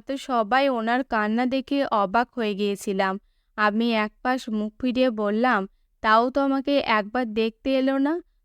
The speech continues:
তখন সেই নার্স আমার বাম পাশের জানালার পর্দাটা সরিয়ে দিয়ে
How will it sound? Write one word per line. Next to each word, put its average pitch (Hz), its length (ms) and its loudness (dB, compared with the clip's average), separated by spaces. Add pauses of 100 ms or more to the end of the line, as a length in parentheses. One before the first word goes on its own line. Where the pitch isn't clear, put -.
(160)
তখন 247 480 0
সেই 269 280 0
নার্স 233 480 0
আমার 269 260 2
বাম 220 380 0
পাশের 262 420 -2
জানালার 233 540 0
পর্দাটা 240 640 -2
সরিয়ে 233 500 -2
দিয়ে 233 400 -2